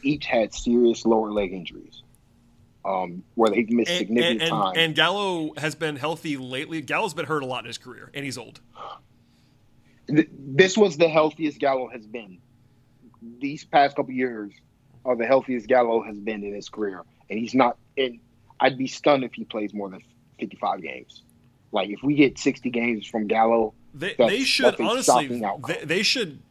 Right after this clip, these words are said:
Speaker 2: they should honestly, and I said, I said this last year because the injuries never really happened. They should load manage Gallo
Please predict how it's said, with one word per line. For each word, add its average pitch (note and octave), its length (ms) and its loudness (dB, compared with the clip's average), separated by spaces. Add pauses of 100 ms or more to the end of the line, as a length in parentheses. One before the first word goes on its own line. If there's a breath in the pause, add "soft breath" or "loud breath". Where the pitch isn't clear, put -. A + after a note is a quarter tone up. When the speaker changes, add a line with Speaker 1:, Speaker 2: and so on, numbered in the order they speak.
(160)
Speaker 2:
they D3 200 -2
should F3 200 0
honestly, D3+ 340 -2
and D#3 80 0
I G3+ 40 -2
said, G3 200 -6
I E3+ 80 -2
said F3+ 120 -4
this B2+ 120 -8
last C3+ 280 -2
year A2 240 -16 (300 soft breath)
because D3 260 -6
the C#3 80 -6
injuries C3 280 -8
never A#2+ 160 -10
really A2+ 120 -10
happened. A2 360 -10 (360 soft breath)
They F3 200 -2
should D#3+ 400 -2 (560)
load C#3+ 320 -4
manage B2 380 -8
Gallo - 300 -18